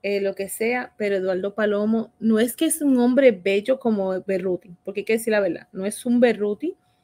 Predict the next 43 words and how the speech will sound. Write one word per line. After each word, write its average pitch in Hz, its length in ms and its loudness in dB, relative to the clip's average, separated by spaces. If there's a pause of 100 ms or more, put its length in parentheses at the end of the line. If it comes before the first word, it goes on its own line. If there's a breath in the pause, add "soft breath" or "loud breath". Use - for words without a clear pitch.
(300 soft breath)
que 220 120 -2
tú 214 140 0
lo 226 100 2
miras 233 300 2
y 220 80 2
tú 214 140 -8
dices, 214 320 -4
"Wow, - 840 -10 (240)
qué 175 160 -4
Berruti". 202 640 -2 (540)
No 240 180 2
es 254 180 -2
un 233 120 0
Berruti, 175 560 -4
porque 185 180 -10
hay 190 60 -8
que 214 80 -2
decir 196 260 -4
la 180 80 -2
verdad, 175 300 -8
no 190 200 -6
es 185 200 -8
un 185 120 -6
Berruti. 180 460 -8 (1160)
Pero 220 340 4
tenía 220 500 -2
algo, 233 300 -4
hay 226 180 -2
hom-, 240 140 -2
por 240 80 0
eso 240 140 -4
que 254 100 -2
te 247 80 -2
digo, 240 260 -4
hay 240 200 -2
hombres 277 400 0 (340 soft breath)
que 240 160 0
no 240 140 0
necesitan 269 560 -4
ser 247 240 -4
hermosos, 214 1120 -4
hermosos 220 800 -4
como 202 460 -6